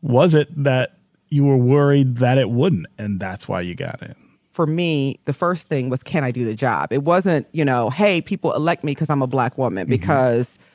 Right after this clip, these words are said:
Speaker 2: I think the first thing is to consider that you think you're the best person for the job, right? Um, which I did. The second thing is,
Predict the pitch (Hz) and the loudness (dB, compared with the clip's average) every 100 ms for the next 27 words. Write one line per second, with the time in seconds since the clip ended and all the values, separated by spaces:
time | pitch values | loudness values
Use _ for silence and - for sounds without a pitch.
0 | _ - - 196 226 - 156 190 240 - | _ -6 -4 2 2 2 -2 2 0 2
1 | 165 147 143 151 156 165 147 143 135 151 | 0 0 -2 -2 -2 0 2 2 0 -4
2 | 160 160 151 160 143 139 143 - 127 - | -4 -4 -2 -2 0 0 -2 -2 -2 -2
3 | 120 110 113 120 76 - - 117 104 - | -4 -4 -4 -2 -2 -4 -4 -2 0 -4
4 | - - _ _ _ - 151 139 135 165 | -8 -20 _ _ _ 0 2 4 0 -2
5 | 170 143 131 131 62 - - _ _ _ | 0 0 0 -2 -2 -6 -12 _ _ _
6 | _ - - 254 - 247 - 147 131 135 | _ -8 0 2 2 -2 -2 -2 0 -2
7 | - 143 139 135 135 135 - - | -2 0 0 0 0 -2 -6 -10